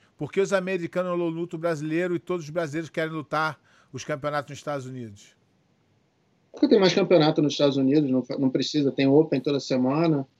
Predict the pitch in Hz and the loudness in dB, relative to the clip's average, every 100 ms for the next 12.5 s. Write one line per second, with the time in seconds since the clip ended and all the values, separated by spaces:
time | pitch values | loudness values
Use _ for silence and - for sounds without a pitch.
0 | _ _ _ _ _ - 131 135 131 127 | _ _ _ _ _ 0 2 6 6 6
1 | 127 131 - - 139 143 139 - 143 135 | 4 2 0 0 2 2 0 -2 -2 -2
2 | 135 123 131 143 123 151 165 156 131 123 | -2 -4 -2 -2 0 6 8 8 6 2
3 | 117 135 123 120 117 _ - 131 117 131 | -2 -4 -2 -2 -4 _ -2 0 2 4
4 | 139 147 123 - 156 175 196 - _ _ | 4 4 2 4 4 4 2 -6 _ _
5 | _ _ _ - 123 123 123 123 123 120 | _ _ _ -2 2 2 4 4 4 2
6 | 117 - - _ - 143 135 143 143 170 | 0 -4 -16 _ 0 2 6 6 6 4
7 | 202 202 160 156 147 156 151 151 147 135 | 4 4 4 4 2 2 4 2 2 0
8 | 131 123 - 135 143 143 131 131 135 139 | 0 -4 -4 -4 -4 0 2 2 2 2
9 | 139 131 143 185 202 - 202 190 - _ | 2 0 0 -2 -2 -4 -4 -6 -8 _
10 | _ _ - 143 143 139 143 135 123 - | _ _ 2 6 8 8 6 6 4 2
11 | 147 127 151 139 131 127 - 160 156 147 | 2 2 2 4 4 2 2 2 4 2
12 | 151 208 226 165 147 | 2 2 2 2 0